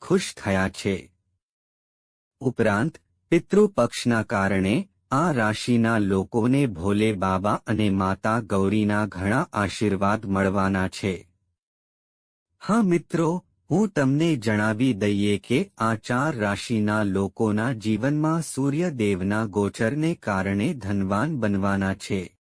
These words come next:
હા મિત્રો, હું તમને જણાવી દઈએ કે પૂર્વ ફાલ્ગુની નક્ષત્રમાં સૂર્યના પ્રવેશ સાથે વૃષભ સહિત આ ચાર રાશિના લોકોને દરેક ક્ષેત્રમાં સફળતા મળશે અને અપાર ધન પ્રાપ્ત થશે.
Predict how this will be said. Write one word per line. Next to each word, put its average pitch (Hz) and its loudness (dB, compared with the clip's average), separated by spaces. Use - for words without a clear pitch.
હા 226 2
મિત્રો, 175 0
હું 202 4
તમને 147 2
જણાવી 110 0
દઈએ 98 0
કે 131 -2
પૂર્વ 131 -2
ફાલ્ગુની 156 0
નક્ષત્રમાં 110 -2
સૂર્યના 110 0
પ્રવેશ 101 0
સાથે 104 -2
વૃષભ 160 0
સહિત 120 -4
આ 110 0
ચાર 110 -2
રાશિના 104 0
લોકોને 110 0
દરેક 110 0
ક્ષેત્રમાં 120 -2
સફળતા 120 -2
મળશે 120 0
અને 123 0
અપાર 113 0
ધન 107 -2
પ્રાપ્ત 113 -2
થશે. 101 -4